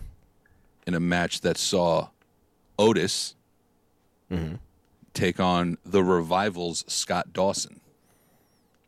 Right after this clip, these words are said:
Speaker 2: I don't know who that is.
Speaker 1: Yes, you do.
Speaker 2: Scott Dawson?
Speaker 1: Yeah.
Speaker 2: I don't know what Revival is.
Speaker 1: Oh, right, yeah.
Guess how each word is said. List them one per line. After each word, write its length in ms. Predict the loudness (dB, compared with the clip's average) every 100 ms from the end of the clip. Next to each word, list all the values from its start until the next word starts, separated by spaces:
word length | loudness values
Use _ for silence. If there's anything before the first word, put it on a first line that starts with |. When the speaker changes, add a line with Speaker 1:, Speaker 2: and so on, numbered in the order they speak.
| -4
Speaker 2:
I 60 |
don't 120 | -2 -2
know 60 |
who 180 | -4 -6
that 60 | -8
is. 100 | -14 -20 -20 -20 -20 -20 -20 _ _ _ _ _ -20 -6
Speaker 1:
Yes, 200 | -2 -2
you 60 | -4
do. 160 | -8 -10 _ _ _ -4
Speaker 2:
Scott 220 | 0 2
Dawson? 300 | 0 -2 -8 -14 _ _ _ _ _
Speaker 1:
Yeah. 140 | -2 -2 _ -10
Speaker 2:
I 20 | -8
don't 140 | -8
know 60 | -10
what 80 | -10
Revival 420 | -8 -8 -10 -12
is. 140 | -14 -20 _ _ _ _ _ _ -8
Speaker 1:
Oh, 160 | -6 -6 -4
right, 220 | -6 -4
yeah. 220 | -6